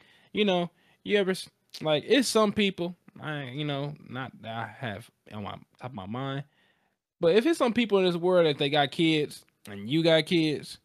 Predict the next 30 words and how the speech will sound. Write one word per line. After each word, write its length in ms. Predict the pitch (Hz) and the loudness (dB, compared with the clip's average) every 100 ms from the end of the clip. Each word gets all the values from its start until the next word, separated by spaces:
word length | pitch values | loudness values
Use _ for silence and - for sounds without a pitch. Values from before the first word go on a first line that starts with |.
| _ - | _ -8
and 200 | 104 104 | -6 -2
you 180 | 160 135 | 0 0
knew 300 | 104 143 147 | 4 4 6
them 260 | 147 147 | 4 2
growing 360 | 131 151 147 143 | 2 2 2 2
up 160 | 151 | 0
and 100 | 113 | 0
how 180 | 123 139 | 0 2
they 180 | 135 135 | 2 0
were 280 | 120 143 131 | 0 0 0
and, 80 | 110 | -2
like, 140 | 104 | -6
how 280 | 123 131 120 | -2 0 0
they 220 | 104 123 | 2 2
are 240 | 113 123 107 | 4 2 0
as 100 | - | -2
people 400 | - 131 113 104 | -6 -6 -4 -2
now, 380 | 127 151 151 - - - - | 0 0 -2 -6 -18 -20 -10
you're 100 | 226 | 0
not 200 | 254 233 | 4 6
finna 120 | 226 208 | 6 2
let 140 | 196 | 4
your 120 | 196 | 4
kids 260 | - 240 208 | 6 6 6
associate 500 | 170 220 202 160 175 | 6 8 8 8 6
with 220 | 143 131 | 4 4
those 260 | 156 165 143 | 8 8 8
kind 200 | 165 143 | 2 2
of 40 | |
people. 380 | 170 165 98 - | 2 2 -2 -14